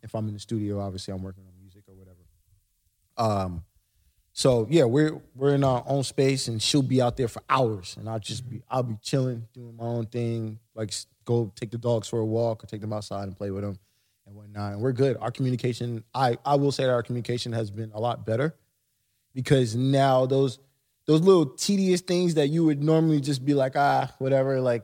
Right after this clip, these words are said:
Speaker 1: you, you wouldn't allow to bother you. Obviously, when they continue to happen because y'all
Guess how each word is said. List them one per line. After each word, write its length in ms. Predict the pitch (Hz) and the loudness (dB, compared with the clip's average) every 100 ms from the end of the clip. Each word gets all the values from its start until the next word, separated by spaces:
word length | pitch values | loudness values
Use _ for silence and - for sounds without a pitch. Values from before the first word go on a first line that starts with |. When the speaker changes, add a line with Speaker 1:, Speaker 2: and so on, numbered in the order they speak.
| _ _ 135 | _ _ _
Speaker 1:
you, 240 | 131 131 127 | -20 -20 -18
you 100 | 147 | -10
wouldn't 200 | 147 151 131 | -2 0 2
allow 240 | 131 135 | 4 4
to 80 | 131 | 4
bother 340 | 123 135 151 | 4 4 4
you. 320 | 151 160 170 - _ _ _ _ 151 | 2 0 -2 -6 _ _ _ _ 2
Obviously, 380 | 156 147 - 143 | 4 4 2 2
when 120 | 135 | 2
they 100 | 135 | 2
continue 560 | 147 139 - 180 156 | 0 -4 0 2 4
to 100 | 139 | 4
happen 320 | 147 139 147 139 | 4 4 2 0
because 300 | 131 139 120 | 0 2 4
y'all 180 | 131 | 2